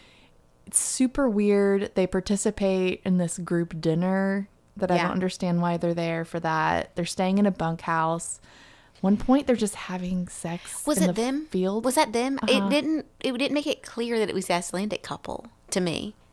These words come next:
Speaker 2: So Miranda, right, is going for, like,
Speaker 1: Uh-huh.
Speaker 2: a run or something, or a
Speaker 1: Yeah.
Speaker 2: walk through the woods, and just comes upon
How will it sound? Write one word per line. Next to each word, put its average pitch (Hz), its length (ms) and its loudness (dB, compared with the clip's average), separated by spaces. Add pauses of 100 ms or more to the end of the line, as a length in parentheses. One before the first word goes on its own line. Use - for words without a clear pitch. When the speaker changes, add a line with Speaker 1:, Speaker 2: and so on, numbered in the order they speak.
(800)
Speaker 2:
So - 180 4
Miranda, 214 600 2
right, 269 280 -2
is 220 100 -4
going 196 240 0
for, 202 140 2
like, 196 100 4
Speaker 1:
Uh-huh. 190 100 0
Speaker 2:
a - 20 0
run 160 500 -4
or 185 140 -6
something, 233 600 -8
or 202 60 0
a 202 40 2
Speaker 1:
Yeah. 190 120 0
Speaker 2:
walk 175 220 2
through 214 100 -4
the 196 80 -2
woods, 175 320 0
and 190 100 -6
just 165 160 -8
comes 175 240 -6
upon 160 500 -2